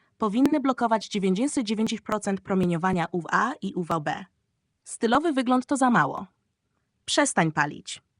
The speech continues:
Palenie jest zwykle podejrzane o choroby płuc lub serca, ale wiele osób nie zdaje sobie sprawy z szkodliwego wpływu palenia na wzrok.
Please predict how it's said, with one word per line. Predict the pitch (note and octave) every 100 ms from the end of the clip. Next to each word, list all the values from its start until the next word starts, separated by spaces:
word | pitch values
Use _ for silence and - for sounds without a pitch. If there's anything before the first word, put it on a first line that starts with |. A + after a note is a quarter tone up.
| _ _
Palenie | - G#3 B3+ D#4
jest | D4 G3
zwykle | A3 C4
podejrzane | A#3+ G3+ F3+ F3 G3 F#3
o | E3
choroby | F#3 F3+ E3
płuc | D#3 F3+ F3+ -
lub | E3
serca, | - C#3+ - - G#3 - _ _ _ _ _ -
ale | G#3+ G#3
wiele | C4 G4
osób | E4 C4+ C#4+ - -
nie | A3+ A3
zdaje | G#3+ A#3+
sobie | - A3
sprawy | G3+ - G3 G3
z | -
szkodliwego | - C4 B3+ B3+ B3+ A#3
wpływu | - G3+ F3+
palenia | F3 E3 D#3+ E3
na | D#3
wzrok. | D3+ D#3+ - -